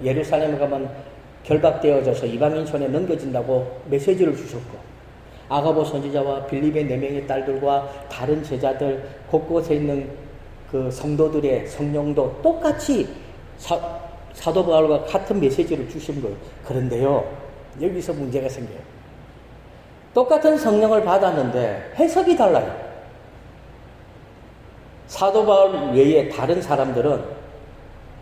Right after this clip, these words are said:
이거를 인간적으로 생각합니다. 사도 바울이 죽으면 안 되잖아요.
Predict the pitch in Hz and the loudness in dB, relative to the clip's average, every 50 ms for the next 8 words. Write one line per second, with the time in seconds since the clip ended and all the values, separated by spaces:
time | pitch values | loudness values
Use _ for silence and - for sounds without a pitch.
0 | - - - - - - - - 143 143 143 139 131 113 - - - - - - | -20 -20 -20 -20 -20 -16 -10 -4 2 2 4 4 4 0 -2 -8 -12 -14 -16 -16
1 | - - - - 147 160 165 170 202 233 226 208 208 165 151 135 - - 123 117 | -18 -16 -8 -4 -2 -2 0 0 0 0 0 2 0 0 0 -2 -4 -8 -10 -10
2 | - - - - - - - - - - - - - - - - - - - - | -10 -12 -16 -16 -16 -18 -18 -18 -20 -20 -20 -20 -20 -20 -20 -20 -20 -20 -20 -20
3 | - - - - - - - - 180 175 208 196 202 196 202 196 - - 294 277 | -18 -18 -18 -18 -18 -16 -8 -4 0 0 2 2 2 0 0 -2 -2 -2 0 2
4 | 302 262 240 214 180 175 208 240 233 208 - - - - | 4 4 6 4 4 6 4 6 6 4 2 2 -4 -6